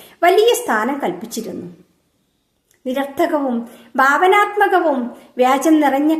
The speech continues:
കവിതയും അധാർമികതയിൽ ആണ്ടുപോയ കവികളും, അധർമ്മികൾക്ക് മാത്രമേ ഇത് അനുകരണീയമായി തോന്നൂ എന്ന വിമർശനമായിക്കൊണ്ട്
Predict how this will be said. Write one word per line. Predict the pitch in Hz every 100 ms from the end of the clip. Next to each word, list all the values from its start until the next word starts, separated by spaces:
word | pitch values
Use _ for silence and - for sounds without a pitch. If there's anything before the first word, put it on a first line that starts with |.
| 294
കവിതയും | 233 247 339 277 208 190 - _ _
അധാർമികതയിൽ | 220 226 233 311 339 359 320 285 277 -
ആണ്ടുപോയ | - 240 277 349 262 240 233 233
കവികളും, | 214 214 226 196 190 - _ _ _ -
അധർമ്മികൾക്ക് | 214 277 302 320 330 330 330
മാത്രമേ | 311 330 359 - 427 381
ഇത് | 330 294
അനുകരണീയമായി | 311 294 339 392 392 415 403 381 - 330 330 320
തോന്നൂ | 320 - 320 339 339
എന്ന | 302 277
വിമർശനമായിക്കൊണ്ട് | 269 294 - 359 320 269 247 - 254 240 226